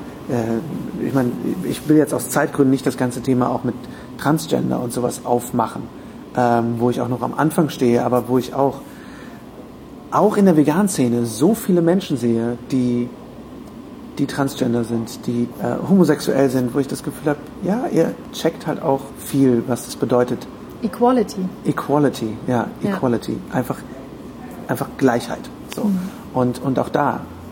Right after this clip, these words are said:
Speaker 1: ist doch egal, ob's männ-, selbst wenn die Kollegen sagen, es ist nicht männlich.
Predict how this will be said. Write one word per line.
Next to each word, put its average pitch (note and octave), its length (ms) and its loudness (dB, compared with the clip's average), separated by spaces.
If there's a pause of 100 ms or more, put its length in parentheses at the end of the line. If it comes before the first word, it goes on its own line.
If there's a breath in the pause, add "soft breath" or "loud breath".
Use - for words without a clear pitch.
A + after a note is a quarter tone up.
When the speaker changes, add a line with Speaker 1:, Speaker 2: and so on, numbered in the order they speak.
Speaker 1:
ist - 140 -4
doch C3 80 -2
egal, C#3+ 260 4
ob's C#3+ 140 0
männ-, B2+ 220 0
selbst G#3+ 300 0 (360 loud breath)
wenn D3+ 120 4
die E3+ 80 6
Kollegen G3 360 6
sagen, E3 260 4
es D3+ 140 0
ist D3+ 120 -4
nicht D#3+ 160 0
männlich. E3+ 300 0